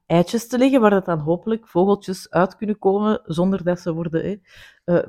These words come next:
meegeroofd door roofvogels. Want we hebben hier uiteraard ook een aantal, eh, grote roofvogels zitten.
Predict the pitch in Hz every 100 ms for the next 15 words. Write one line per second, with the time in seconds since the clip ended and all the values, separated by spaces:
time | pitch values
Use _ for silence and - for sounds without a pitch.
0 | - 165 175 214 202 190 - 175 185 247
1 | 277 - - 180 180 - 160 175 190 -
2 | 214 202 170 151 170 156 160 156 156 160
3 | 175 - 180 170 160 - 156 156 151 147
4 | _ _ _ - 233 240 196 220 226 226
5 | 214 220 - 185 202 220 220